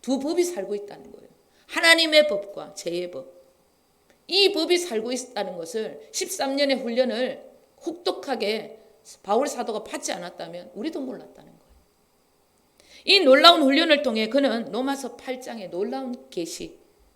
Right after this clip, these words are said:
그 계시를 받을 수 있었던 것입니다. 로마서 팔 장 생명의 성령의 법은 하나님의 뜻대로 살아갈 수 있는 그 놀라운 하늘의 법을 발견했다는 거예요.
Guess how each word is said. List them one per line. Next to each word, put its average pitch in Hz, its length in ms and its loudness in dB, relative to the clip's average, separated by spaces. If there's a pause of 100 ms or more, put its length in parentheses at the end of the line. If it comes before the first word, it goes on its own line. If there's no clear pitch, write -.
(340)
그 262 160 -2
계시를 208 400 -6
받을 220 260 -10
수 - 160 -16
있었던 226 380 -14
것입니다. - 540 -20 (880)
로마서 330 420 4
팔 294 160 2
장 294 160 2
생명의 320 500 0
성령의 269 480 2
법은 202 380 -4 (260)
하나님의 359 680 6
뜻대로 392 560 2
살아갈 320 640 2
수 262 280 -6
있는 294 640 0 (760)
그 269 80 -2
놀라운 302 680 6
하늘의 320 760 2
법을 247 580 0
발견했다는 311 880 2
거예요. 151 240 -18